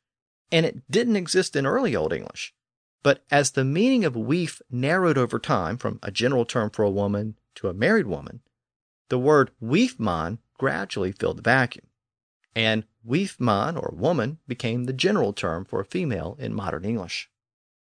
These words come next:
So man and woman are native English terms, but male and female are Latin words borrowed from French. And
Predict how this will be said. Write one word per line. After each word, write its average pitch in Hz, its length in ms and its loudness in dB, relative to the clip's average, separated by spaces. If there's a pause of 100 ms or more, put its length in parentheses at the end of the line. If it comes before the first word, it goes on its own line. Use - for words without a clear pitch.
(600)
So 143 460 4
man 220 420 2
and 131 260 0
woman 151 400 4
are 123 320 2
native 98 300 0
English 160 320 0
terms, - 500 -6 (480)
but 127 240 4 (100)
male 135 600 2
and 95 240 -6
female 139 680 0
are 95 180 4
Latin 123 460 -2
words 82 320 -2
borrowed 82 400 -2
from - 140 -16
French. - 500 -2 (840)
And 165 260 4